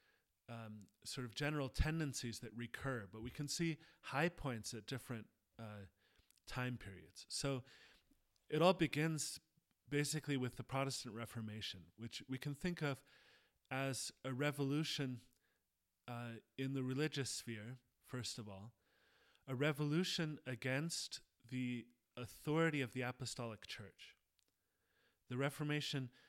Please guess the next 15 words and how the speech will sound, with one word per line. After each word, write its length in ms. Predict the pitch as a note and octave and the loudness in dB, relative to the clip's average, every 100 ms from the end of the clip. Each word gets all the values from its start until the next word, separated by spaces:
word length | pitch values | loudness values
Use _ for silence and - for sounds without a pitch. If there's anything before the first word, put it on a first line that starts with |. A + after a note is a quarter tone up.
| _ - | _ -6
separates 960 | - - D#3+ - C#3+ A#2+ A2 - - - _ - | -2 2 2 4 2 2 0 -4 -6 -6 _ -6
the 140 | A#2+ | -2
interpretation 800 | B2 B2+ C#3 B2+ - D3+ E3 - | 0 0 -2 -4 -2 0 0 0
of 80 | B2 | -2
the 80 | A2+ | -4
Bible 500 | A2 A#2 B2 A#2+ A2+ - | -2 -2 -2 -4 -8 -10
from 320 | - A#2 A2 G#2 _ _ _ _ - | -8 -8 -8 -10 _ _ _ _ -6
apostolic 640 | A#2+ - A#2+ C3 B2 - | -4 -2 -4 -2 -2 -4
authority 480 | A2+ - D3 D#3 C#3 | -6 0 4 4 2
and 100 | A#2 | 0
apostolic 580 | A#2 - A#2 A#2 A2+ G#2+ - - | -2 -6 -6 -4 -6 -6 -14 -12
tradition, 640 | - A2+ C3 - A#2 A#2+ A#2+ _ _ _ _ _ _ _ _ _ _ _ - | -6 -4 -2 -2 -4 -6 -12 _ _ _ _ _ _ _ _ _ _ _ -6
making 500 | A#2+ B2+ - C3 B2 - B2 | -2 0 0 0 -2 -6 -4
the 100 | B2 | -4
interpretation 920 | A#2 C#3+ - C3+ C#3 C3+ - B2+ | -2 -2 -2 -4 -2 -2 0 -2